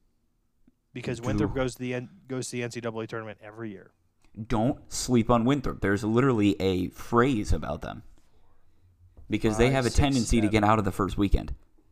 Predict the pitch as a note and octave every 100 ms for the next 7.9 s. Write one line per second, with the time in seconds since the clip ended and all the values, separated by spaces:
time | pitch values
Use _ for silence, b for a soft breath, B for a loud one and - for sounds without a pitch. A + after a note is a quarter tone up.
0 | _ A2 B2 - _ _ _ A#2 A2+ A2
1 | A2 A2+ B2 B2+ - _ - A#2 A2 A2
2 | A#2 B2 C#3 - _ A#2+ A2+ G#2+ - -
3 | _ A#2 A2+ A#2+ C3 C#3 C#3+ - C3 A#2+
4 | F#2+ - _ _ _ _ _ _ _ _
5 | _ - _ - D#3+ F3+ F#3+ F#3+ - C#3+
6 | G#2+ B2+ C#3+ D#3 C3+ B2+ - C#3+ C#3+ C#3+
7 | C#3+ C#3 C3 A#2 - A#2+ A2 G#2+ F#2